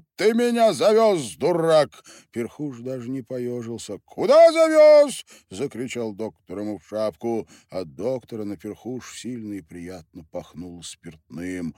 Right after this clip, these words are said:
«Барин, там такой!» — тряхнул головой Перхуша.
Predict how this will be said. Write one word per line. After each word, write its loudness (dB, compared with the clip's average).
«Барин, -12
там 0
такой!» — -4
тряхнул -10
головой -8
Перхуша. -10